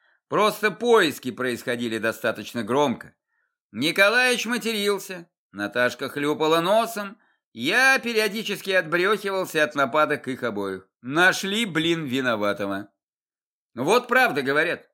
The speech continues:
благими намерениями выслана дорога в ад. В итоге мы добрались до внушительной ямы,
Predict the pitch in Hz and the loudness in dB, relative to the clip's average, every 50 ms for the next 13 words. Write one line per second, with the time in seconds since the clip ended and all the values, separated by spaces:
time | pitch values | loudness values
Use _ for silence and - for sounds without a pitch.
0 | _ - 98 95 139 156 180 196 202 185 196 220 208 175 165 160 165 160 160 165 | _ -14 -4 -2 2 4 6 6 4 2 -2 -4 -4 -2 -2 0 0 0 0 0
1 | 208 262 285 277 262 247 247 247 233 226 214 165 135 165 208 254 240 - - 220 | -2 -2 -2 -2 -4 -6 -6 -6 -6 -6 -6 -4 -2 -2 -2 -2 -2 -4 -6 -6
2 | 233 233 214 208 208 208 160 135 127 123 117 117 127 156 165 123 117 127 135 110 | -6 -4 -2 0 0 0 2 4 4 4 4 2 0 -2 -2 -2 -4 -4 -4 -4
3 | 87 85 85 - - _ _ _ _ _ _ _ _ _ _ _ _ _ _ _ | -4 -6 -6 -6 -8 _ _ _ _ _ _ _ _ _ _ _ _ _ _ _
4 | _ _ _ _ _ _ _ _ - 113 143 202 226 220 - 277 302 302 294 240 | _ _ _ _ _ _ _ _ -4 2 4 4 4 4 2 4 4 4 4 4
5 | 262 254 233 233 220 196 214 202 190 202 233 247 240 226 226 190 160 180 196 185 | 0 0 0 0 2 4 4 4 4 4 4 4 4 2 0 0 0 0 0 0
6 | 185 180 185 160 - 220 240 240 233 226 220 214 226 208 165 147 156 156 147 147 | -2 -4 -6 -6 -6 -6 -8 -6 -6 -6 -6 -6 -6 -4 0 2 4 4 4 2
7 | 147 143 | 0 -4